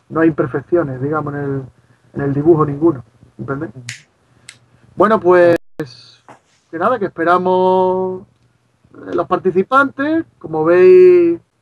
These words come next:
Speaker 1: eh, como veis, hay, hay para que todo, para que todo, digamos, todo el que sepa dibujar en cualquier sistema,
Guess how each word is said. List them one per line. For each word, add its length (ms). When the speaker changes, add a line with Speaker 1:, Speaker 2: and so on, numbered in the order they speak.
Speaker 1:
eh, 720
como 240
veis, 200
hay, 400
hay 140
para 240
que 120
todo, 840
para 140
que 100
todo, 380
digamos, 840
todo 160
el 80
que 140
sepa 380
dibujar 380
en 40
cualquier 280
sistema, 540